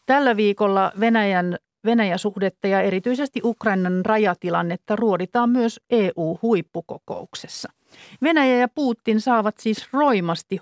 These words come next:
huomiota. Onko tästä Venäjälle hyötyä vai haittaa? Tervetuloa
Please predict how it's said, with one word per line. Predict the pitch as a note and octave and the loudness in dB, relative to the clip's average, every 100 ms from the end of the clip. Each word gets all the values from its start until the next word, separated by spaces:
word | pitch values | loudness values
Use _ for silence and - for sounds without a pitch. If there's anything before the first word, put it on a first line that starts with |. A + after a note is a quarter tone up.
| _ | _
huomiota. | C4 G#3+ D#3 G#2+ D3 - - | -2 0 -2 -6 -8 -6 -2
Onko | B3 C#4 | -2 -2
tästä | C#4+ B3+ - A#3+ | -4 -4 -4 -2
Venäjälle | D4+ C4 G#3 G3 G3+ G#3 | 2 2 2 0 0 0
hyötyä | D4 G3+ - F3 F3+ | 0 0 -2 -4 -2
vai | F#3+ G3+ G#3 | -2 -2 -4
haittaa? | - C4+ - - _ _ - - - - - _ | 0 0 0 -8 _ _ -10 -10 -16 -20 -20 _
Tervetuloa | D4+ B3+ - D4 B3+ F3 | -2 -2 -2 -2 2 2